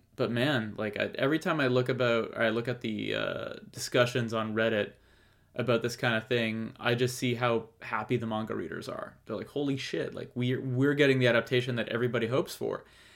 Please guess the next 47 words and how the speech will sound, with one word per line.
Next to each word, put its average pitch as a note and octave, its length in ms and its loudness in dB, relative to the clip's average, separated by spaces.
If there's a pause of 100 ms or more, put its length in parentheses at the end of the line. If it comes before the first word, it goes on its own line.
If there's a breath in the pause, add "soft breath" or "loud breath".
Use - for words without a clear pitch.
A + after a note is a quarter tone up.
(220 loud breath)
And F#3 140 4
even A#3 220 6
then, B3+ 200 0
like, C3 160 0
I'm D3+ 100 -2
seeing G3 440 -4 (760 soft breath)
people G3+ 240 0
saying, G3+ 200 4
"Wow, E3 260 4
like, A2+ 260 0
the C3+ 180 2
anime F3 260 4
changed D3+ 360 2
this," A#2+ 260 2
and, B2 260 0
like, A2+ 200 0
they, B2 140 2
it - 340 -2 (180)
allowed A#2 440 4
them B2+ 220 2
to A#2+ 220 -6 (140)
shine C3 420 0
a A2 220 0 (160)
brighter B2 420 4
light A#2 320 2
on A2 140 -4
this A2 140 -6
particular B2 580 -4
thing. B2+ 460 -4 (680 soft breath)
And A#2+ 480 2
I A2+ 100 2
like A#2+ 260 0
that - 180 -4
change. - 420 -12
Like, G#2+ 160 -8
people D3 240 -4
are A#2 100 2
happy D3 520 -4
about G#2 200 -2
the - 60 -20
changes G#2 340 -8
being F#2 280 -14
made - 180 -10
to - 60 -16
the D#2+ 160 -10
anime. - 280 -10
So, A2 340 -6